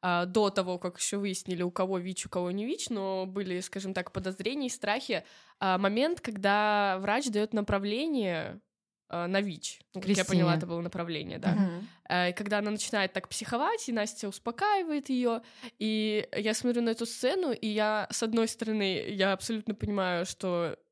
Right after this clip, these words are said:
Speaker 1: Настя адекватно реагирует. С другой стороны, я и Кристину понимаю, её вот эти вот возгласы. У меня была такая история. Мы все работали в лагере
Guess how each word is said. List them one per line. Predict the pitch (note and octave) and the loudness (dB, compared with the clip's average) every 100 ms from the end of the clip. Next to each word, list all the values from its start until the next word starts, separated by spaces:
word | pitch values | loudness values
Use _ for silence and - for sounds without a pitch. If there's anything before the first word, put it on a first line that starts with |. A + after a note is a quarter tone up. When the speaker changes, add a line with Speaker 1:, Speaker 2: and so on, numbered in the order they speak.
| _ | _
Speaker 1:
Настя | G#3 E3 F3 - | -2 -2 -2 -6
адекватно | G#3+ A#3+ B3+ A#3 C4 B3+ B3 | -4 -4 -2 -2 -2 0 0
реагирует. | B3 A#3+ A#3+ C4 C4 B3+ | 0 -2 -2 -4 -4 -6
С | |
другой | G#3+ G#3 B3+ | -6 -2 -2
стороны, | - D#4 C4+ B3+ | 0 0 2 2
я | A3 A3 | 2 2
и | A3+ | -2
Кристину | A3+ A3+ - - G#3+ F#3+ | -6 -6 -6 -2 -2 0
понимаю, | G#3 A3 A3 A#3 A#3 A3+ - | -2 0 0 0 0 -2 -4
её | A3 A3 G#3+ | -4 -2 -4
вот | G#3+ A3+ | -4 -8
эти | - | -6
вот | G#3+ G#3+ A3 | -4 -4 -2
возгласы. | A3 A#3 A3+ A3 G#3+ | -2 -2 -2 -4 -2
У | |
меня | F#3+ | -2
была | F#3+ F#3 | 0 -2
такая | F#3 F3+ | -2 -6
история. | - B3 F4 D4 G#3+ F#3 - - - | -2 0 2 2 2 0 -10 -20 -6
Мы | G3+ G3+ G3 F#3+ | 0 2 2 0
все | F#3+ G#3+ F#3+ F3 E3 - F3 | 0 0 2 2 0 0 -2
работали | F3+ F3+ F3+ E3+ E3 D#3+ | 0 0 0 0 0 -2
в | F3 | 0
лагере | F3+ C#4 D#4+ E4 | 0 2 2 0